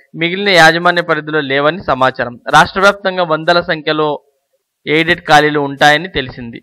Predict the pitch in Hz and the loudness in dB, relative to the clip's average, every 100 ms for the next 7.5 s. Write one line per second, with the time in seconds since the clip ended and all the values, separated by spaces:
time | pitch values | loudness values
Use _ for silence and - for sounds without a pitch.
0 | - 160 180 156 156 - 160 165 175 190 | -8 0 2 6 4 2 2 4 4 0
1 | 185 170 175 165 160 - 143 147 151 143 | -2 -2 2 2 0 0 0 0 -2 -2
2 | 143 143 131 135 139 139 139 139 147 151 | -2 -2 0 0 0 -4 -4 -4 -10 -14
3 | 226 - 165 165 175 180 175 - 151 170 | -16 -6 -4 -4 -4 -8 -8 -4 -2 0
4 | 190 160 139 135 131 131 120 120 120 _ | 0 -2 -4 -4 -4 -4 -4 -6 -10 _
5 | _ _ 170 180 165 160 196 208 208 202 | _ _ 0 2 2 0 -2 0 0 -2
6 | 190 160 147 180 175 175 170 160 151 165 | -4 -2 2 2 4 2 2 0 0 -2
7 | 151 151 156 165 | -2 -6 -6 -8